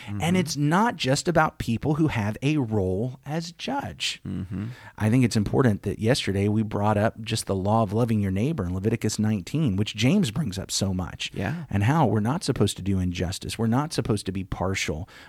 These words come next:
Speaker 2: We're supposed to love our neighbor. We're supposed to love our brothers and sisters. And that means we don't have prejudice, or we get rid of prejudices and partiality.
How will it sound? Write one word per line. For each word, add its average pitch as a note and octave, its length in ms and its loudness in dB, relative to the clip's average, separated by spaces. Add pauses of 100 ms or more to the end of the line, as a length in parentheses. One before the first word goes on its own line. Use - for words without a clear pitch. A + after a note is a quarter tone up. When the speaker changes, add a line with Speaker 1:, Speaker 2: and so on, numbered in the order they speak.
Speaker 2:
We're A#2 100 2
supposed A#2+ 400 4
to A#2 60 4
love G#2+ 520 4
our A2+ 120 2
neighbor. A#2 360 2
We're F#2+ 100 -2
supposed - 300 -2
to G#2+ 60 -2
love A#2+ 420 2
our A2+ 120 2
brothers A2+ 380 4
and G#2+ 160 2
sisters. F#2+ 500 -4 (320)
And D3+ 140 4
that D#3 140 0
means D#3+ 340 2 (240)
we C#3 100 4
don't D#3+ 200 2
have F3+ 400 2 (160)
prejudice, G#2+ 500 2
or B2 240 4
we B2 140 2
get C#3 200 -2
rid C#3 360 4
of F#2 280 -2
prejudices A#2+ 600 0
and G2+ 320 -2
partiality. G2+ 1120 -4